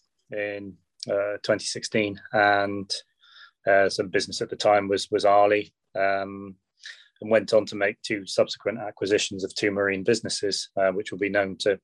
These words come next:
people in the industry, Aquafax and A S A P Supplies. The first of those, A S A P Supplies, in twenty seventeen, and then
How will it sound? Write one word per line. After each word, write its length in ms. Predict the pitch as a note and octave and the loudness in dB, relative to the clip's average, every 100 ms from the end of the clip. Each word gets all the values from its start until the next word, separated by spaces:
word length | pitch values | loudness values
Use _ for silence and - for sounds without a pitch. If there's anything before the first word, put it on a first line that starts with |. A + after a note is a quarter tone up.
| _ | _
people 220 | G#2 - | -6 -4
in 80 | G2 | -4
the 100 | G2 | -2
industry, 500 | G2+ F#2+ - G2 G2 G2+ | -4 -4 -6 -4 -4 -2
Aquafax 680 | G#2 - - G#2+ A2+ - - _ _ _ _ _ | -4 -4 0 0 0 -6 -10 _ _ _ _ _
and 80 | G#2 | 2
A 100 | G2 | 4
S 160 | F#2 G2+ | 4 2
A 120 | F#2+ | 0
P 180 | - F#2+ | -2 -6
Supplies. 560 | - - G#2 G2 G2+ | -8 -2 2 2 0
The 80 | - | -2
first 240 | A2+ F#2+ | 0 0
of 60 | F#2+ | 2
those, 160 | F#2+ F#2 | 0 2
A 80 | |
S 160 | F#2 - | 0 -2
A 80 | F#2+ | -6
P 360 | - F#2+ F2+ - | -6 -6 -8 -10
Supplies, 440 | - - G#2 G2 | -10 2 4 4
in 100 | F2+ | 0
twenty 240 | E2+ F#2 - | -4 -4 -4
seventeen, 600 | - F2 F2+ F#2+ G2 F#2 | -2 -2 -2 -2 -2 -2
and 140 | F2+ | -4
then 180 | F#2 F#2 | -2 -2